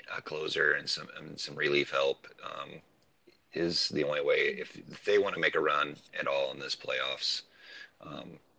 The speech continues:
they had to do something. And, and I like Kimbrel. I can't stand watching him pitch because of that goofy delivery, that pre-pitch thing he does. But other than that, uh, since he's wearing the, uh, the North Side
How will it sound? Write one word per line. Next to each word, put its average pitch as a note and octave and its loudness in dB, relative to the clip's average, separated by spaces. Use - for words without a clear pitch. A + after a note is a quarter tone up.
they D2 6
had C#2+ 8
to C2+ -2
do C2 -4
something. C#2+ -6
And, C#2+ -12
and D2 -10
I E2+ 6
like D#2 2
Kimbrel. D2+ 0
I C#2+ -2
can't D2 2
stand D2 4
watching D2 0
him C#2+ -8
pitch D2 2
because - -6
of - -10
that C2+ -2
goofy D2+ -2
delivery, D2 0
that C#2+ -4
pre-pitch - -2
thing D2+ 0
he D2 -6
does. C#2 -4
But C#2+ -2
other F2+ 4
than D2+ -6
that, D2 4
uh, C#2 -2
since D2+ -6
he's D#2 2
wearing E2+ 8
the, D2+ -2
uh, C#2 0
the D#2+ 2
North D#2 8
Side D#2+ 6